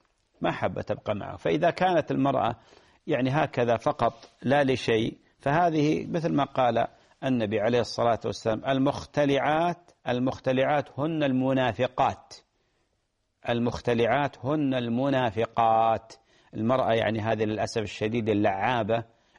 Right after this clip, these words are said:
اللي عايشة مع زوجها عيشة طيبة، والرجل صالح وطيب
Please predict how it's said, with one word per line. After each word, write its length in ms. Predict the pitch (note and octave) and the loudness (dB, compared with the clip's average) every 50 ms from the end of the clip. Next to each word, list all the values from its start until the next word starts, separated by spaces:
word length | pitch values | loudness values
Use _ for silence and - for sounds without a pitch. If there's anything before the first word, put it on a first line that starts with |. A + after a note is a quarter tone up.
| _ - | _ -6
اللي 200 | B2+ A#2+ C3 C#3 | -2 0 2 2
عايشة 320 | D3+ E3+ - - - C#3+ | 2 2 0 0 0 0
مع 220 | C#3 C#3+ C3+ C3 | 0 2 2 0
زوجها 400 | C3+ C3 D3+ D#3 D3 B2+ A#2+ A#2+ | 0 0 0 0 0 0 -2 -4
عيشة 480 | B2 - C#3 C#3 - - A#2+ A#2 A2 - - _ _ _ _ _ _ _ - | -2 -2 -2 -2 -2 -2 0 0 0 -2 -4 _ _ _ _ _ _ _ -2
طيبة، 580 | C3+ C3 B2 A#2 A2+ A2 G#2+ G#2+ A2+ A2 A2 | 0 0 0 0 0 -2 0 2 2 2 2
والرجل 480 | G#2 A#2+ C3+ C3 C3 C3 B2 - B2 A2 | 2 0 -2 -2 -2 -2 0 0 0 -2
صالح 600 | - - - A#2 A#2 A2 G#2 G#2+ G#2+ G#2+ - - | 0 -2 0 0 2 2 0 0 -2 -4 -4 -6
وطيب 580 | D3 - - C3+ C3 A#2+ A2+ A2 A2 A2+ B2 | -6 -2 -2 0 0 0 0 0 -2 -2 -4